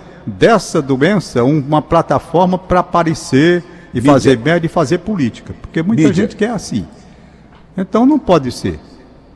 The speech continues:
Speaker 1: né? Você tem que
Speaker 2: Uhum.
Speaker 1: traçar uma linha para que a informação ela seja correta,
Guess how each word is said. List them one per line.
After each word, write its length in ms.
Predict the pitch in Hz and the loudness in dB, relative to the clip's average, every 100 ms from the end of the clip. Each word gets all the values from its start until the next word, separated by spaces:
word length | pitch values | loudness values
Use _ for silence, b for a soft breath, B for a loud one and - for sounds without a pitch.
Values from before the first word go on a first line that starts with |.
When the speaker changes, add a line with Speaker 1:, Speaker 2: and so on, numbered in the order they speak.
| - | -10
Speaker 1:
né? 260 | - 156 170 | -4 -2 -2
Você 240 | 180 196 180 | -4 -4 -4
tem 240 | 196 202 | -2 -2
que 80 | 202 | -2
Speaker 2:
Uhum. 60 | - | -2
Speaker 1:
traçar 380 | 196 175 185 | -2 0 0
uma 160 | 175 156 | 0 0
linha 240 | 156 196 | 0 0
para 260 | 202 196 185 | 0 0 -2
que 140 | - | 0
a 60 | 165 | -2
informação 520 | 147 165 143 127 170 | 0 0 0 0 -2
ela 120 | 160 139 | -4 -2
seja 340 | 147 127 131 | -2 -2 -2
correta, 800 | 147 123 123 139 156 - 170 | -2 -2 0 0 0 -4 -4